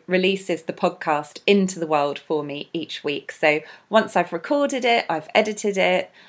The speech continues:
I've got a transcript, I just send her the audio, send her the transcript,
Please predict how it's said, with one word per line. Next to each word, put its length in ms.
I've 400
got 160
a 40
transcript, 880
I 100
just 380
send 300
her 100
the 140
audio, 380
send 320
her 80
the 80
transcript, 800